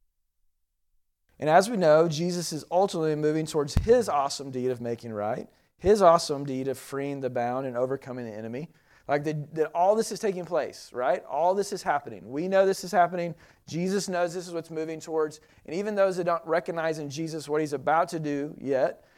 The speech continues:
still have this kind of national mentality of, "Hey, here's what's happening. Our nation is, is about to come together to remember being liberated once, and then we'll be liberated again. We're gonna be freed again," right? And so, but before we get there,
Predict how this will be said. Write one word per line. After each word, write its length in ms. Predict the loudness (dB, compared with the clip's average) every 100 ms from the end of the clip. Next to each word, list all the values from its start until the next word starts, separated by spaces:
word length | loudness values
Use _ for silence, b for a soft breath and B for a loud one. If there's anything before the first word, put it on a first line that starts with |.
| b
still 460 | -14 -12 0 4 4
have 280 | 4 2 2
this 140 | -2
kind 220 | -4 -4
of 80 | -4
national 540 | -4 -4 -4 -6 -8
mentality 640 | -6 -8 -4 0 2 2 0
of, 100 | -2
"Hey, 160 | -2 -2
here's 260 | -2 -6
what's 140 | -8 -6
happening. 400 | -6 -6 -14 -20 _ _ _ -2
Our 140 | -2
nation 480 | 0 2 0 0 -8
is, 180 | -10 -10
is 200 | -10 -8
about 260 | -2 -2
to 100 | -2
come 220 | -10 -12 -10
together 320 | -6 -4 -6
to 180 | -10 -12
remember 400 | -10 -8 -6 -6
being 320 | -6 -10 -6
liberated 460 | -6 2 2 2
once, 560 | 0 -2 -2 -6 -14 -16 b b b
and 100 | 0
then 60 | 2
we'll 100 | 2
be 120 | -2
liberated 480 | -2 0 0 0 -2
again. 300 | -4 -8 -10 _ _ _ _
We're 80 | -8
gonna 140 | -6
be 80 | -6
freed 400 | -10 -6 -2 -2
again," 320 | -2 -6 -8 _ -8
right? 300 | -2 -2 -4 _ _ _ _ _ _ _ _ _ _ _ -14
And 80 | 0
so, 140 | 2
but 100 | 2
before 380 | 2 0 4 4
we 100 | 4
get 220 | 2 -2
there, 280 | 0 -2 -2